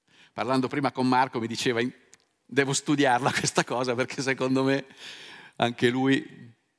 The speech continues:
Allora, è un intervento molto rapido e molto veloce, che serve per farci un pochino ripartire.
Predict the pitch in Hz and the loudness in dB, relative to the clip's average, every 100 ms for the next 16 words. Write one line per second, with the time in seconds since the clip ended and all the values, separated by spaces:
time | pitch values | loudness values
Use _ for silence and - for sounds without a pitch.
0 | _ _ - 147 127 107 104 123 139 147 | _ _ 0 2 2 2 2 2 2 0
1 | 147 135 143 156 147 147 131 139 139 - | 2 2 2 2 0 0 2 0 -2 2
2 | 139 131 139 156 131 127 120 123 117 110 | 4 6 4 2 -2 0 -2 0 2 2
3 | 98 - 104 113 143 131 135 135 120 135 | 0 -2 -2 0 2 2 2 -2 0 0
4 | 131 135 127 131 151 127 120 123 113 - | 0 -2 -4 0 2 2 2 0 -2 0
5 | 127 127 151 | 2 4 4